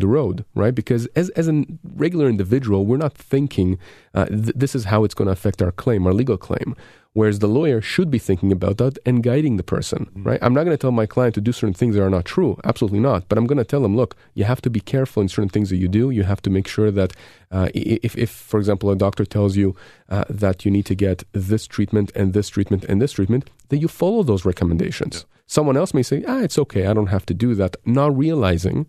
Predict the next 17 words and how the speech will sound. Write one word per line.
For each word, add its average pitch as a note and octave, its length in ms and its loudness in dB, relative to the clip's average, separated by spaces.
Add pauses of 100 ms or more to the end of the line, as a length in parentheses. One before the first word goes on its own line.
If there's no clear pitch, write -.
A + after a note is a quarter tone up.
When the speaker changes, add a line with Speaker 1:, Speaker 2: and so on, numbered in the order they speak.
(480)
Speaker 1:
that G#2+ 380 2
it's - 180 -2
a B2+ 40 2
landmine, C3 680 2 (160)
because A2+ 320 0
down A#2+ 240 0
the C3 80 2
road, E3 260 2
the A#2+ 60 0
insurance B2 260 -2
company C3+ 220 0
is A2+ 80 0
gonna A#2+ 200 2
look A#2+ 120 -6
back D3+ 280 0
and A2+ 120 0
say, A#2 320 0